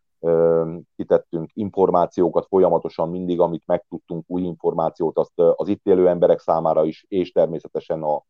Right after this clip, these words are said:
a rászorulók számára is, hogy elérhető legyen.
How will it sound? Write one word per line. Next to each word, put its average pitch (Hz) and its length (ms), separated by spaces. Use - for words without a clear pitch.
a 71 220
rászorulók 85 560
számára 85 460
is, 85 120
hogy 73 140
elérhető 85 500
legyen. 113 400